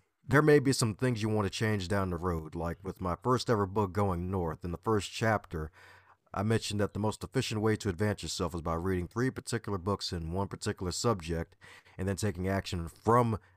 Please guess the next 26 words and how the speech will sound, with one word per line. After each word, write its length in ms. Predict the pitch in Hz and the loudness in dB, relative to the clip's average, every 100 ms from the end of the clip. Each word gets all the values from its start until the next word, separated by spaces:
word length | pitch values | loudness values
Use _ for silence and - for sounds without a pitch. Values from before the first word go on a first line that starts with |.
| - | -4
that 240 | 101 92 | -2 -2
book, 180 | 85 - | -4 -6
focused 400 | - 104 - 95 | -4 -6 -6 -4
action 320 | 127 101 - 85 | -2 -2 -4 -4
from 260 | 113 120 113 | 0 0 2
those 300 | 107 107 85 | 4 4 2
books, 420 | 95 92 - - | -2 -2 -4 -4
and 80 | 87 | -2
add 80 | 87 | -2
it 60 | |
to 120 | - | -4
your 80 | 85 | -2
life 240 | 92 85 - | 0 -2 -2
and 140 | 82 80 80 | -8 -8 -6
documenting 400 | 92 92 90 90 | -4 -2 -2 -2
your 80 | 80 | -4
progress. 680 | - 160 120 73 - - - - - - - | 6 8 8 2 -8 -10 -12 -20 -20 -20 2
Even 200 | 196 180 | 4 8
though 120 | 156 | 8
it's 140 | 143 120 | 8 4
a 60 | |
great 320 | 101 127 117 | 4 4 4
thing 160 | 131 120 | 2 0
to 120 | - | -2
do, 440 | 85 151 104 90 - _ _ _ _ _ | 2 4 4 2 -4 _ _ _ _ _
books 540 | 135 180 - - - | 4 4 4 -4 -4